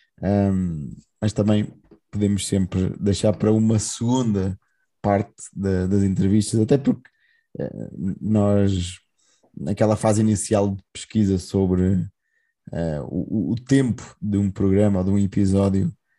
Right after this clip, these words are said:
eh, dos podcasts, normalmente anda ali nos trinta, quarenta, nós temos esticado quase sempre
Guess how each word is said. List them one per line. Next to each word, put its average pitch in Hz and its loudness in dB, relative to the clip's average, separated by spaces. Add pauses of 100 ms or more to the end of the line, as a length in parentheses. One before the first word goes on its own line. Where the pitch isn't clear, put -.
(360)
eh, 82 -2
dos 90 -4
podcasts, - -2
normalmente 120 2
anda 107 2
ali 107 4
nos 101 0
trinta, 113 2
quarenta, 113 2
nós 123 2
temos 120 0
esticado 107 0 (480)
quase 110 2
sempre 110 0